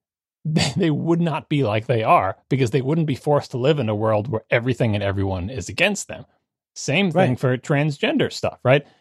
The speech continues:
Speaker 1: Oh, transgender people, they have all sorts of problems and difficulties and high suicide rates. Boy, being transgender must be real difficult.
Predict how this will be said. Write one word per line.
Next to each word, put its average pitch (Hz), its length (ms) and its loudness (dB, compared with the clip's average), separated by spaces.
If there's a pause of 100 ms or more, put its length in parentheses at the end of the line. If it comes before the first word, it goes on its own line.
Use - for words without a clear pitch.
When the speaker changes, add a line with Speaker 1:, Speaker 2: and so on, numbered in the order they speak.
(300)
Speaker 1:
Oh, 147 300 0
transgender 151 640 0
people, 127 260 0
they 123 120 0
have 135 140 0
all 139 140 0
sorts 151 260 -4
of 147 180 -6
problems 139 520 0
and 117 180 0
difficulties 143 600 2
and 110 120 0
high 156 180 2
suicide 156 480 0
rates. 120 240 -2
Boy, 143 320 2
being 147 200 0
transgender 151 520 0
must 127 140 0
be 131 60 -4
real 139 160 0
difficult. 139 380 0